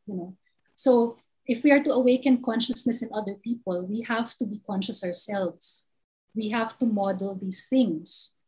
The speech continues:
and we have to make it attractive enough for people, for example, to let go of their fear, to let go of their need to control, you know. And we can draw inspiration, for example, from Mahatma Gandhi,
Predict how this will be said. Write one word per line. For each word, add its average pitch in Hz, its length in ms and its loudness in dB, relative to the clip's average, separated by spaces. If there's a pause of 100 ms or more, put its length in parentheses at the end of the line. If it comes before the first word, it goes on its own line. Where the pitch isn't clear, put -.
and 233 140 4
we 247 120 6
have 254 240 2
to 277 80 6
make 233 200 6
it 233 120 -2
attractive 214 520 -4
enough 185 380 -4
for 208 100 -6
people, 226 400 -2
for - 140 -6
example, 202 520 -4
to 214 100 -6
let 185 240 -2
go 185 160 -2
of 175 60 -16
their 170 160 -6
fear, 247 540 4 (540)
to 233 60 -2
let 196 200 -2
go 202 100 -2
of 196 120 -2
their 190 120 -2
need 190 260 0
to - 80 -20
control, 208 760 -2 (600)
you 202 100 -8
know. 185 200 -6 (380)
And 240 300 6 (160)
we 269 140 6
can 254 220 8
draw 240 160 0
inspiration, 233 720 2
for 226 80 -4
example, 190 480 -4
from 190 180 -6
Mahatma 180 440 -6
Gandhi, 233 580 2